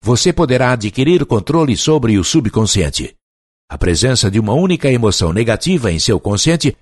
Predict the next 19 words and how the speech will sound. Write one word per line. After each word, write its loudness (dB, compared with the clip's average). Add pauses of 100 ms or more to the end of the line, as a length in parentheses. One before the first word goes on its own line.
é -2
suficiente 0
para 2
destruir 2
todas 0
as -2
transformações 0
de 0
auxílio 0
construtivo 0
do 0
subconsciente. -2 (800)
Além 0
da 0
mente, -4
jaz 0
a 2
inteligência 0
infinita, 0